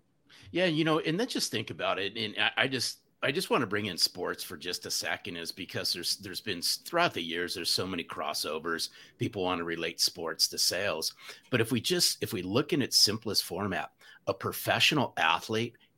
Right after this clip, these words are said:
every single day prepares.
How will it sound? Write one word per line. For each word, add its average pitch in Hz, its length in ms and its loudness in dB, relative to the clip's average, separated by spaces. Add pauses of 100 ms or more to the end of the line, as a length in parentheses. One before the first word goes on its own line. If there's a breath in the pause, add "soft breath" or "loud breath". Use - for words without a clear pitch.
(140)
every 98 460 0
single 90 640 2
day 82 400 -4 (140)
prepares. - 800 -4